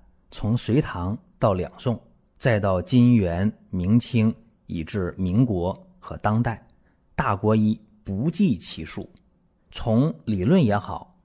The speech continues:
到实践也罢，值得学习的太多了。我们一起去寻宝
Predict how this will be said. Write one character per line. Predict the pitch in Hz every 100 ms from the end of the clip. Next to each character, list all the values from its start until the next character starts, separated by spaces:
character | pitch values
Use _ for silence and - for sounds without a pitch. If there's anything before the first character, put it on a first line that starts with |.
| _
到 | - 104 85
实 | - - 107
践 | 147
也 | 98 73
罢， | 131 139 _ _ _
值 | - 165
得 | 175
学 | 170 - 110 175
习 | - 98
的 | 123
太 | - - 226 120
多 | - 71 -
了。 | - _ _ _ _ _ _
我 | - 101
们 | 110
一 | 151
起 | 123 98 78
去 | 113 107 - _ _ -
寻 | - - 104 123 170
宝 | 104 71 - -